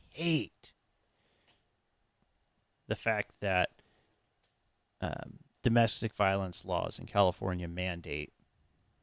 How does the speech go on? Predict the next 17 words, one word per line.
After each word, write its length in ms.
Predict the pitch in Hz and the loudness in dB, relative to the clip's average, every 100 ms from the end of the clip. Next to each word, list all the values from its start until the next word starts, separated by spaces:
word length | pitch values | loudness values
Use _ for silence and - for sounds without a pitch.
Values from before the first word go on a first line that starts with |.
| _ | _
that 140 | 95 92 | -2 2
we 140 | 107 | 2
shall 400 | 98 - 98 95 | 2 0 0 0
make 240 | 90 82 | -2 -6
an 80 | 82 | -6
arrest. 560 | 80 71 - - - - _ _ _ _ _ _ _ _ _ _ _ _ _ - | -2 -2 -2 -8 -14 -18 _ _ _ _ _ _ _ _ _ _ _ _ _ 2
Because 280 | 123 160 | 8 8
sometimes 760 | - 233 254 139 123 113 113 - - | 8 4 4 6 8 8 4 -2 0
you 160 | 107 | 6
make 240 | 113 143 165 | 10 10 8
an 80 | |
arrest 600 | 127 95 85 85 - - - _ _ _ _ - | 6 8 6 4 0 -12 -20 _ _ _ _ 2
and 140 | 110 | 2
you 60 | 98 | 2
feel 360 | - 113 98 80 - | 4 8 8 6 -2
dirty. 440 | 85 82 - - _ _ _ _ _ _ | -2 -2 -8 -20 _ _ _ _ _ _
So 480 | - 123 110 107 | 8 10 10 6